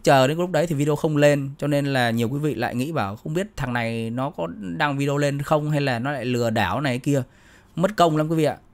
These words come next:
Nhiều khi, ờ, nhiều quý vị lại cứ nghĩ là Phú, ờ, giống như kiểu lừa đảo ấy. Đấy, cho nên là Phú muốn, à, nói để quý vị hiểu, cũng như là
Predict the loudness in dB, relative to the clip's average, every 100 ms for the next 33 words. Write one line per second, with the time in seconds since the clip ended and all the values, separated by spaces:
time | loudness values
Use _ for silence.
0 | _ _ -2 0 2 2 0 0 0 -2
1 | -2 -4 -2 -2 -2 -2 -2 -2 -2 -2
2 | -4 -2 -2 0 -2 -2 -2 -4 -2 -2
3 | -2 -4 -6 -8 -8 -8 -8 -8 -6 -2
4 | 2 6 6 8 6 6 0 -20 -20 -16
5 | -4 2 4 4 4 0 -2 0 0 0
6 | -4 -10 -6 -4 0 2 2 2 -2 -2
7 | 0 0 0 -4 -14 -20 -20 -8 -4 2
8 | 2 2 2 2 0